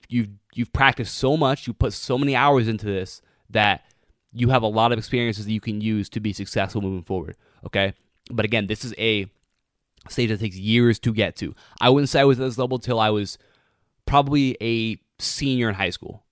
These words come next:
I wouldn't say it was at this level. So this took me easily five years of, of work to get to, to the proficient level, okay? Again, some of you guys might only take three, right? But it's gonna take years is what I'm, is what I'm trying to get at.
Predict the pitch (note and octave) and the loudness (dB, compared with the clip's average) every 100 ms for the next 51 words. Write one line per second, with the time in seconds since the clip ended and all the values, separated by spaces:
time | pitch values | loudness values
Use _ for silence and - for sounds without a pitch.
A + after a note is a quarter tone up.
0 | - A2 G#2 A#2+ G#2 G2 E2+ - B1+ - | -4 -2 -2 -2 -2 -4 -8 -12 -14 -16
1 | _ - - G#2+ - - B2+ C#3 A2+ A2+ | _ -6 2 2 2 2 2 2 0 0
2 | A2 G2 _ _ _ _ _ _ D3 E3+ | -2 -6 _ _ _ _ _ _ 2 2
3 | D3 C3+ C3 _ - - - - A#2 A#2 | 2 0 -2 _ -14 -14 -4 2 6 6
4 | G#2+ G#2+ G#2 G2 G2 - - F2+ F#2+ F#2 | 4 2 0 0 -4 -8 -6 -4 -4 -4
5 | - - - G#2 F#2 - G2+ _ - G#2+ | -6 -10 -6 -2 -2 -2 -4 _ -10 -6
6 | G#2 G#2 - G#2+ - F#2 - - - A2+ | -6 -4 -2 -2 -2 -6 -8 -12 -4 0
7 | G#2 _ - D3+ A2 D3 C#3+ C3+ B2+ A2+ | 0 _ 0 2 2 2 2 4 2 2
8 | A#2+ G#2 B2 C3 A2+ - D3 A2 - _ | -2 0 -2 0 -2 2 2 2 -2 _
9 | _ _ A#2+ B2 G#2+ A#2 - C3 C3 A2 | _ _ 4 4 4 -2 -2 -4 -4 -4
10 | A2 F#2 - G2 F#2+ F2+ F2+ G2+ F#2 F2+ | -6 -8 -8 -6 -4 -6 -4 -4 -4 -8
11 | F#2+ F2 D#2+ | -6 -8 -8